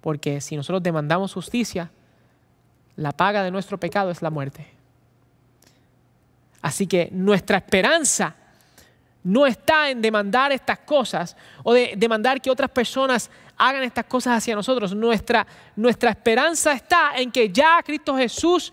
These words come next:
hizo todo lo necesario para que nosotros tengamos nuestro, eh, para que nosotros tengamos rectitud ante Dios y para que nosotros tengamos justicia por nuestros pecados. Ahí está nuestra esperanza.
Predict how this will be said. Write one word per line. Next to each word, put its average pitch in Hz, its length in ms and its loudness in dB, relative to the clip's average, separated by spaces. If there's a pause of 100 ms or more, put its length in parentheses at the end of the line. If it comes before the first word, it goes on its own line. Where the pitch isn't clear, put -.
(200)
hizo 262 260 2
todo 330 400 6
lo 311 40 2
necesario 294 500 -2
para 262 140 -2
que 233 80 -4
nosotros 254 320 -2
tengamos 262 400 0 (240)
nuestro, 214 380 2
eh, - 100 -8
para 208 240 0
que 208 60 -4
nosotros 196 240 -2
tengamos 277 320 -2
rectitud 277 600 2
ante 247 360 0
Dios 175 340 -2 (220)
y 226 80 -4
para 240 160 2
que 233 60 -4
nosotros 269 280 0
tengamos 262 460 -2 (160)
justicia - 880 0 (1400)
por 185 100 -6
nuestros 185 220 -6
pecados. - 580 -10 (1500)
Ahí - 220 -14
está - 220 -12
nuestra 180 240 -10
esperanza. 175 500 -10